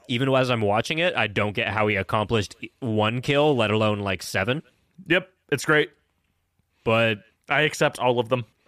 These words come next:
Speaker 1: he's doing it, though. He's on a rampage. And, uh, Hannah also, at this point, I thought that, 'cause a soldier came in and, like, slapped the Valium out, which also, such a dick move. You already know you're gonna assault this little girl and you're not gonna let her be high on drugs while you're
Speaker 2: I
Speaker 1: doing
Speaker 2: don't,
Speaker 1: it.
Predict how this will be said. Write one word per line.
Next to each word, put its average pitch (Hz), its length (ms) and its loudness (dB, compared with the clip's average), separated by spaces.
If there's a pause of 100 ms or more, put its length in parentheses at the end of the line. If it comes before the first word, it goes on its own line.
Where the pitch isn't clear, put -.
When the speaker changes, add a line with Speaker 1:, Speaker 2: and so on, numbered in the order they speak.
Speaker 1:
he's 147 140 -8
doing 202 300 0
it, 127 140 -8
though. 156 240 2
He's 139 200 -4
on 180 80 -2
a 180 60 -6
rampage. 165 680 -2 (440)
And, 151 320 2
uh, 147 220 4
Hannah 214 540 2
also, 156 380 2
at 131 60 0
this 135 140 0
point, 120 380 0
I 120 140 2
thought 139 400 0
that, 175 260 0
'cause 131 120 0
a 127 40 0
soldier 165 300 -4
came 160 160 -2
in 156 60 0
and, 139 60 -2
like, 113 140 -2
slapped 117 300 -4
the 110 80 -2
Valium 117 360 0
out, 131 140 0
which 131 160 -4
also, 160 480 0 (380)
such - 220 -8
a 415 40 4
dick 123 340 -4
move. 101 300 -2
You 139 80 0
already 190 180 0
know 107 120 0
you're 123 140 0
gonna 120 180 -2
assault 104 380 -2
this 110 120 -2
little 117 200 0
girl 104 240 0
and 113 80 -2
you're 101 100 0
not 98 260 -2
gonna 107 160 -2
let 107 180 -2
her 117 120 0
be 101 160 -2
high 101 220 0
on 107 140 -4
drugs 98 540 -4
while 120 260 -2
you're 110 120 4
Speaker 2:
I 185 140 4
Speaker 1:
doing 196 160 4
Speaker 2:
don't, 151 100 0
Speaker 1:
it. - 80 -10